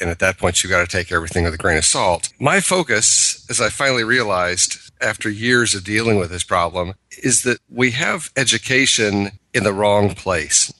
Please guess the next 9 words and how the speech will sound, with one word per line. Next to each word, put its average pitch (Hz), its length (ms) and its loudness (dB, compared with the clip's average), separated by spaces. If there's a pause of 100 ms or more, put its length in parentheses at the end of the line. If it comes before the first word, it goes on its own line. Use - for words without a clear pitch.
(160)
I 147 60 4
mean, 135 160 4
really, 165 300 2
the 117 200 -6 (120)
best 208 280 -2
person 185 380 0
to 120 120 -8
tell 180 300 -6
you 101 500 -8